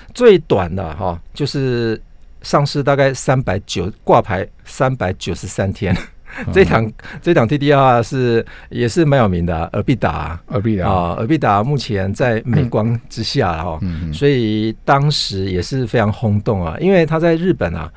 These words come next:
Speaker 1: 东京，呃，部分它已经宣告破产了，在台湾的证交所还在，还，还在挂牌，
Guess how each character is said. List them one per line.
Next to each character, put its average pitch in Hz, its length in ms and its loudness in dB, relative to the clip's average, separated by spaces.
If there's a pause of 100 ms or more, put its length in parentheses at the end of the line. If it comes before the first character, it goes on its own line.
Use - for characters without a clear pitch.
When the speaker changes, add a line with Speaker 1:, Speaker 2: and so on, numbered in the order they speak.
(240)
Speaker 1:
东 147 160 0
京， 147 320 0
呃， 107 280 0
部 135 180 -4
分 131 160 0
它 120 180 2
已 98 40 0
经 120 140 0
宣 123 180 0
告 127 140 0
破 127 160 0
产 82 160 -4
了， 82 140 -6
在 143 240 4
台 117 220 -2
湾 123 180 2
的 98 480 0 (220)
证 143 140 -2
交 120 140 2
所 92 200 -2
还 90 160 -4
在， 117 340 0
还， 110 260 -2 (220)
还 110 160 -4
在 131 100 0
挂 117 220 2
牌， 87 200 -4